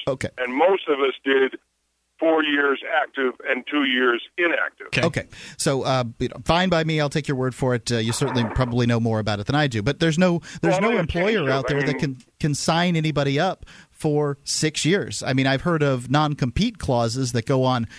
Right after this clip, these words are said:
Speaker 1: two years, uh, in a contract where a radio guy can't go and work in, you know, s-, the radio station across town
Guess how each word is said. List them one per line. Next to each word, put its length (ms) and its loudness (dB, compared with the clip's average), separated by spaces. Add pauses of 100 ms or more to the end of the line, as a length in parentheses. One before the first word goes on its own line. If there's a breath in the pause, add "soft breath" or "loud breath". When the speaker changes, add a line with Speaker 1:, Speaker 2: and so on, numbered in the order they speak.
(240 loud breath)
Speaker 1:
two 260 2
years, 560 -2 (320 loud breath)
uh, 160 2
in 100 2
a 60 2
contract 500 0
where 160 2
a 60 2
radio 340 2
guy 240 0
can't 300 0
go 260 2
and 100 0
work 280 0
in, 280 0
you 80 -2
know, 120 0
s-, 100 -4
the 340 -4
radio 280 0
station 320 0
across 320 2
town 380 4